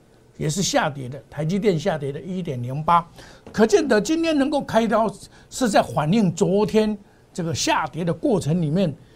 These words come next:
洗清了浮额，但是洗得还不够干净。那今天要拉抬的时候没有量配合，没有量配合，变成说个股单兵作战，哦，个股单兵作战。我在上个礼拜五的时候告诉你说，这个五日线已经失守了嘛，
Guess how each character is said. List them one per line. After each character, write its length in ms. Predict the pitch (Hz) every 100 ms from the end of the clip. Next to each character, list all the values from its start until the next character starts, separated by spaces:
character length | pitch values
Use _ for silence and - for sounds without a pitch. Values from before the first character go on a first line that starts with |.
| _ _
洗 260 | - - 139
清 220 | 147 196
了 80 | 175
浮 280 | - 139 160
额， 220 | 113 120 _ - - -
但 120 | 196
是 100 | 196
洗 200 | - 117
得 100 | -
还 100 | 139
不 100 | 147
够 180 | 160 170
干 240 | 170 170
净。 240 | 170 180 - - -
那 140 | 302
今 180 | - 359
天 140 | 320
要 100 | 320
拉 240 | 262 330 359
抬 160 | 165
的 120 | 202
时 120 | 185 185
候 80 |
没 140 | 170 247
有 120 | 220
量 280 | 175 196 151
配 200 | 160 143
合， 160 | 107 101 - - - -
没 80 | 254
有 120 | 285
量 220 | 262 254
配 200 | 220 262
合， 80 | 190
变 160 | 190 208
成 180 | 196
说 120 | 185 190
个 300 | - 233 175
股 220 | 147 139
单 240 | 180 180
兵 180 | 170 170
作 220 | 170 147
战， 180 | 139 127 - _
哦， 140 | - 101
个 160 | 226
股 100 | 147
单 180 | 139 165
兵 140 | 160 160
作 160 | 165
战。 160 | 143 131 - - - -
我 120 | 202
在 180 | 202 285
上 300 | 214 349 262
个 100 | 196
礼 140 | 143
拜 180 | 147 202
五 200 | 180 127
的 120 | 127
时 140 | 131 156
候 300 | 139 180 - - _ _
告 160 | - 196
诉 160 | 160
你 100 | 156
说， 180 | 123 147
这 120 | 151
个 180 | 165 147 -
五 160 | 143
日 140 | 170 190
线 160 | 190
已 40 | 151
经 160 | 143
失 280 | 135 - 208
守 240 | 175 131 -
了 100 |
嘛， 120 | 120